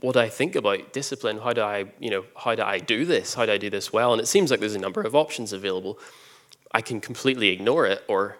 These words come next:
suppress it and just kind of not deal with it. And all of the research shows that that's, like, basically the worst thing that you can do. But we see that happening, right? That kind of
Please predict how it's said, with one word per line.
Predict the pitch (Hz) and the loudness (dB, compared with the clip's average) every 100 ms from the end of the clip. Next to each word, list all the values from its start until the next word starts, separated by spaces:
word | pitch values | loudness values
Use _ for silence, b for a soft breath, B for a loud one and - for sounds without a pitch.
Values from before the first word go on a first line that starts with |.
| - | -12
suppress | - - - 170 151 110 | -10 -6 2 2 2 -4
it | 90 | -4
and | 92 | -6
just | 107 - | -8 -6
kind | 113 | -6
of | 104 120 | -4 -2
not | 120 120 - 110 | -2 -2 -6 -4
deal | 107 131 | 0 2
with | 143 - | 0 -2
it. | 104 | -6
And | - | 2
all | 107 151 | 6 6
of | 123 | 4
the | 110 | 0
research | 110 113 - 95 | -4 -4 -6 -6
shows | - 98 | -6 -6
that | 104 | -4
that's, | 98 101 | -4 -2
like, | 95 92 | -4 -4
basically | 101 - - 98 | -4 -4 -8 -8
the | 101 | -6
worst | 95 92 - - | -4 -4 -6 -8
thing | 95 95 | -10 -10
that | - | -12
you | 92 | -12
can | - 104 95 _ _ _ _ - | -12 -12 -12 _ _ _ _ -2
do. | 127 120 101 - | 0 2 -2 -6
But | 123 | -4
we | 110 | -4
see | - 156 | 0 4
that | 110 110 | 4 4
happening, | 135 - 95 | 0 0 -6
right? | 98 107 - | -2 -2 -4
That | 95 - | -8 -8
kind | 104 | -10
of | 101 | -10